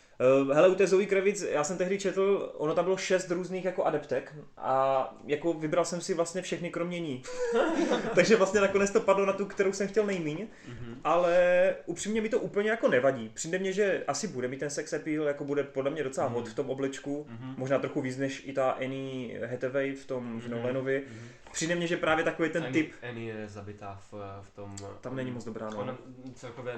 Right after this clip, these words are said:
Speaker 2: Nolanovi moc ty ženský postavy nejdou,
Speaker 1: To je,
Speaker 2: jako.
Speaker 1: to je vlastně pravda, no.
Speaker 2: Hmm.
Speaker 1: To je fakt, že vlastně ona, když Rachel, tak mě vůbec nezajímala, jako. Jo, jmenuje se Rach-,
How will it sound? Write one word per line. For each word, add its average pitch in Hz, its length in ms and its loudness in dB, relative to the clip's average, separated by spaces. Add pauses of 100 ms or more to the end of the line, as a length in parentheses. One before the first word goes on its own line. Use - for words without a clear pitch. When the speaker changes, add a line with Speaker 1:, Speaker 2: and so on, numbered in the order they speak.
(120)
Speaker 2:
Nolanovi 117 420 -10 (220)
moc 113 180 -12
ty 120 100 -14
ženský 110 280 -14
postavy 110 320 -14
nejdou, 104 220 -10
Speaker 1:
To 98 180 -10
je, 127 60 -4
Speaker 2:
jako. - 120 -16
Speaker 1:
to 151 60 -2
je 139 60 6
vlastně 127 300 -4 (140)
pravda, 120 340 -2
no. 104 220 -8
Speaker 2:
Hmm. 110 220 -12 (480)
Speaker 1:
To - 80 2
je 127 80 6
fakt, 131 180 2
že 135 80 -2
vlastně 135 380 -2
ona, 131 180 0
když 131 400 -6 (420)
Rachel, 127 500 0
tak 131 160 -2 (120)
mě 135 160 -4
vůbec 127 200 -6
nezajímala, 113 460 -4
jako. - 300 -12 (360)
Jo, 117 200 -4 (100)
jmenuje 120 220 -6
se 208 120 -6
Rach-, 185 180 -8